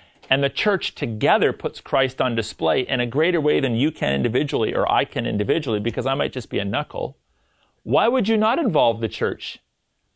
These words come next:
so that the, so that your children can see a broader portrait of Christ's presence on earth? Why would you not do that? So, for example,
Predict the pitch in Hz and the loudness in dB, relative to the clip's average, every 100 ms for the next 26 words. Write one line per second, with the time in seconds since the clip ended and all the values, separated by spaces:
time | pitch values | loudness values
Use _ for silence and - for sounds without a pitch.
0 | _ _ - 170 165 170 143 - _ 143 | _ _ -4 0 0 -2 -6 -10 _ -12
1 | 135 - - 165 151 143 - 220 160 - | -12 -6 -2 0 0 -2 0 0 -2 -2
2 | 147 - - 226 175 135 - _ _ 131 | -4 -4 -4 -2 0 -2 -6 _ _ -2
3 | 120 117 123 139 165 170 160 - - 196 | -2 0 2 4 4 2 -2 -6 0 2
4 | 240 - 117 113 - 135 131 131 123 _ | 2 0 0 0 -2 0 2 0 -4 _
5 | _ _ _ _ _ - - 143 135 131 | _ _ _ _ _ -16 -2 0 2 -2
6 | - - - 165 156 113 113 - 139 202 | -10 -18 -2 -2 0 -4 -4 -4 -2 -2
7 | - - 147 202 202 208 277 - 120 71 | -4 -4 -2 0 0 -2 -2 -4 -4 -6
8 | - _ _ - _ _ _ _ _ _ | -10 _ _ -20 _ _ _ _ _ _
9 | - 240 160 139 202 160 156 190 185 113 | -8 0 0 0 -2 -2 -2 -2 0 0
10 | 156 - | 0 -4